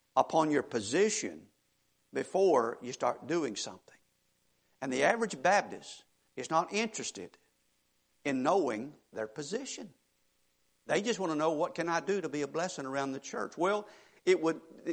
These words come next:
the reason why sometimes we want you to sit down and listen for just a moment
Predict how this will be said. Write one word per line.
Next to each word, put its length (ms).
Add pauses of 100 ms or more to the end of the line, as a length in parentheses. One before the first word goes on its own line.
the 120
reason 400
why 240
sometimes 520
we 100
want 280
you 60
to 100
sit 280
down 240
and 140
listen 300
for 140
just 260
a 40
moment 420